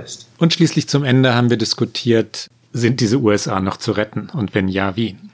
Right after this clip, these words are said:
Speaker 1: Der Wahlsieg von Joe Biden wird nicht genügen, aber er ist die unabdingbare Voraussetzung dafür, dass das Land wieder in den Kreis der aufgeklärten Zivilisation zurückkehrt und auch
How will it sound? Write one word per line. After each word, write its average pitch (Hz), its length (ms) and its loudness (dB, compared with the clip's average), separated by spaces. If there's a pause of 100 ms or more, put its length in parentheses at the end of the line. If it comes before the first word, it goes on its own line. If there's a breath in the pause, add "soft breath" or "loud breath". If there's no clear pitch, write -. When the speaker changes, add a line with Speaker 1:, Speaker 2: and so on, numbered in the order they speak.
(260)
Speaker 1:
Der 117 160 2
Wahlsieg 143 340 2
von 147 220 0
Joe 135 160 2
Biden 120 280 2
wird 110 140 2
nicht 123 220 -2
genügen, 117 500 2
aber 120 200 4
er 123 100 2
ist 113 100 -6
die 131 160 -10
unabdingbare 131 800 0
Voraussetzung 113 760 0
dafür, 117 320 2
dass 110 160 0
das - 160 -4
Land 110 340 0
wieder 113 300 4
in 107 140 0
den 107 120 0
Kreis 110 320 0
der 107 140 0
aufgeklärten 110 560 -2
Zivilisation 107 800 0
zurückkehrt 110 960 0
und 120 200 -2
auch - 280 -2